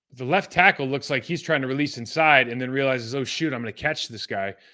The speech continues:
They run the scrape game. They come downhill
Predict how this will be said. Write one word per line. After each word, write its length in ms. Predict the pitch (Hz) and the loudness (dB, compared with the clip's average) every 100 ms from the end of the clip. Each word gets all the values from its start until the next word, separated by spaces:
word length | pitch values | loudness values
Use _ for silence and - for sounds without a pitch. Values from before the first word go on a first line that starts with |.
| _ _ | _ _
They 100 | 151 | -2
run 160 | 156 147 | -2 -2
the 80 | 127 | -6
scrape 340 | - 165 156 | -2 -2 2
game. 280 | 160 156 143 | 2 2 0
They 100 | 123 | -4
come 220 | - 143 | -4 -4
downhill 640 | 131 123 120 156 156 156 | -2 -2 0 0 0 -2